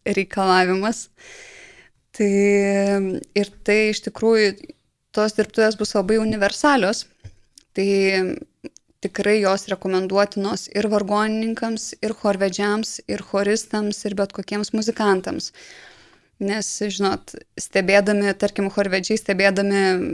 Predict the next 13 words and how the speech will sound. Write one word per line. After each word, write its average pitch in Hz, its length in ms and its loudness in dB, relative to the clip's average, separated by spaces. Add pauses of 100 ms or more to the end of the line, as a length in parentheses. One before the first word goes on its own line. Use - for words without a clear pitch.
(600)
Pavelo 190 520 2
darbą 196 540 4
su - 180 -10
choru, 202 400 0
jie 220 220 0 (180)
taip - 300 -8
pat 202 220 0
galės 208 440 -2 (220)
ir, 202 260 0 (960)
ir - 180 2
sau 233 320 4
pasiimti 208 640 0
kažkokių, 202 540 -2